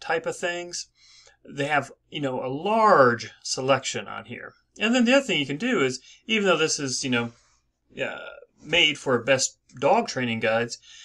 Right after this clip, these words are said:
you can remove the dog, you can change this, and you can make it about make money online. So you can easily edit these to be really whatever you want.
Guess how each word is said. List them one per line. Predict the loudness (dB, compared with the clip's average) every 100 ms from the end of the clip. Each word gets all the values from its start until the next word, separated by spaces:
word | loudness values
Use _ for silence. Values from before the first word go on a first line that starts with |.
| -20 -8
you | -6
can | -4 -2
remove | 0 0 -2 -4
the |
dog, | 4 6 6 4 2
you | 0
can | -6 -4
change | -2 0 0
this, | 0 0 -2
and | -4
you | -4
can | -2
make | -2 -2
it | -4
about | -4 -4 -4
make | -6 -4
money | -4 -4
online. | -4 -2 -2 -4
So | -6
you |
can | -8 -6
easily | 0 0 0 -2 0
edit | 2 0 0
these | -8 -10 -10 -14 -20 -20 -16
to | -6
be | -4 0
really | 4 4 2
whatever | 0 0 -2
you | -6
want. | -8 -8 -10